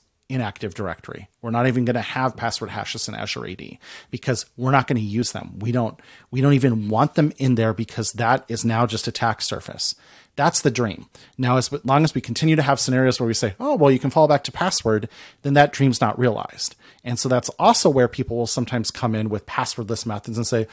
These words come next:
"What good is it if a password's still available?" We cannot get rid of passwords until we have credible alternatives in place, deployed,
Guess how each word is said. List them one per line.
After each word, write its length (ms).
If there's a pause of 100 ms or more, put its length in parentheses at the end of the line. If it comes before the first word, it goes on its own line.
(160)
"What 240
good 180
is 200
it 60
if 100
a 60
password's 460
still 180
available?" 480 (960)
We 160
cannot 540
get 240
rid 160
of 140
passwords 760 (180)
until 300
we 120
have 160
credible 760
alternatives 720 (100)
in 160
place, 680
deployed, 720